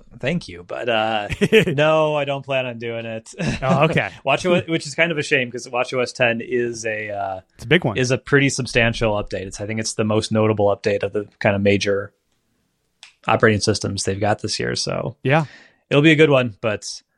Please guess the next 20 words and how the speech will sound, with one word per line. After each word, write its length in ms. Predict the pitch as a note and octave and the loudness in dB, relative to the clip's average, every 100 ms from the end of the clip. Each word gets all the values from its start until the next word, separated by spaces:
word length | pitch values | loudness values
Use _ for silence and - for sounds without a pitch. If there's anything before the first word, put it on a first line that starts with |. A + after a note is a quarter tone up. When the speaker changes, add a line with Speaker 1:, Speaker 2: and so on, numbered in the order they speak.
| _ | _
Speaker 1:
I'll 140 | A2+ | 0
let 140 | A#2 A2+ | 2 2
everyone 240 | A2 A2 | 2 0
else 180 | G#2+ G2+ | 0 -2
kinda 220 | - G#2 | -4 -6
stress 320 | - A2+ G#2 G#2 | -4 -2 -2 -2
out 140 | G#2 | -2
about 260 | G2+ G2 - | -2 -4 -4
reviews 560 | G#2 G#2 G2+ G2+ - | -2 0 0 -2 -2
over 120 | B2 A2 | -2 -2
the 60 | |
Speaker 2:
Okay. 100 | G2+ | 0
Speaker 1:
next, 180 | G#2 - | 0 0
like, 220 | A2+ G2+ _ _ _ | -2 -2 _ _ _
week 380 | B2+ G#2+ G#2 - - | -4 -4 -4 -6 2
<laughs> 80 | |
and 300 | F3 C#3+ E3 - | 4 4 4 4
Speaker 2:
Yeah. 80 | C3+ | 2
Speaker 1:
just 200 | A2+ G#2+ | 2 -2
relax. 460 | - - - - | -4 -6 -6 -8